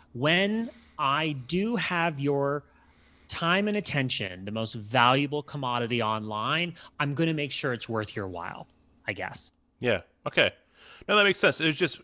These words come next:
Speaker 2: for me, it was just the irony of the fact that you have, like, your name as a business, but it feels like a business page was just, like, almost comical in the sense that I was like, "This is not how I see most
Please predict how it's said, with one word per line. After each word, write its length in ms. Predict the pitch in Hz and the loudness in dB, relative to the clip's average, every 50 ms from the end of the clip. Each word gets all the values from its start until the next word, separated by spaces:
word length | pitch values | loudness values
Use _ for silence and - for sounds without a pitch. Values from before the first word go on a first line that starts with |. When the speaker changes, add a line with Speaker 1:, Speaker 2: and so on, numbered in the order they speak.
| - | -16
Speaker 2:
for 140 | - - 165 | -2 0 0
me, 220 | 156 160 165 170 156 | 2 4 4 4 6
it 40 | |
was 140 | 151 135 120 | 4 2 2
just 240 | 139 131 117 - - - - - - _ _ | 0 -2 -2 -2 -8 -16 -20 -20 -20 _ _
the 120 | - - - - | 0 0 4 6
irony 460 | 123 127 131 135 139 135 131 123 120 | 6 8 8 6 4 4 2 2 2
of 160 | - 120 113 | 2 0 -2
the 80 | 117 107 | -2 -2
fact 300 | - 123 117 117 - - | 2 2 2 2 2 0
that 120 | 120 87 | -4 -4
you 140 | 117 123 117 | -2 -4 0
have, 240 | 113 131 123 120 120 | 4 4 4 6 4
like, 140 | 120 104 98 | 2 0 0
your 240 | 104 113 120 131 131 | -2 0 0 0 2
name 200 | 127 127 127 127 | 2 2 2 0
as 120 | 113 - | 0 -2
a 40 | 110 | -2
business, 500 | 98 98 117 117 104 113 107 101 98 - | 0 0 0 0 0 0 0 0 -2 -2
but 180 | - - 117 110 | 0 0 0 0
it 80 | 95 | 0
feels 320 | - - 143 147 156 139 123 | 0 0 2 2 2 2 2
like 100 | 123 104 | 2 2
a 60 | 107 | 0
business 440 | 104 - 131 131 - 117 107 95 - | 4 4 4 4 4 2 -2 -2 -2
page 520 | - - 147 131 123 104 98 95 92 - - - - - | 2 4 6 6 6 6 4 0 -2 -8 -12 -18 -8 6
was 180 | - 135 127 - | 6 8 8 8
just, 220 | 156 143 - - | 6 4 6 6
like, 240 | 135 113 107 92 - - - - - _ | 6 6 6 4 -2 -12 -20 -20 -2 _
almost 280 | 170 196 202 190 151 - | 8 10 10 10 6 8
comical 460 | - 131 139 139 139 - - 123 117 | 8 8 10 10 8 6 6 6 6
in 60 | 110 | 6
the 80 | 113 110 | 4 2
sense 240 | - - 127 117 - | 2 2 2 2 4
that 100 | 131 120 | 4 4
I 40 | |
was 140 | 120 120 110 | 4 4 4
like, 160 | 123 117 117 | 2 2 2
"This 180 | 123 165 175 - | 2 0 0 2
is 160 | 208 175 - | 0 0 2
not 260 | 131 123 113 120 - | 2 4 4 4 4
how 180 | - 117 117 113 | 4 4 4 4
I 200 | - 107 113 117 | 6 4 4 4
see 280 | - - - 123 113 107 | 2 0 0 0 0 0
most 560 | 101 104 107 101 104 104 101 - - - | 0 2 2 4 4 2 2 0 -4 -8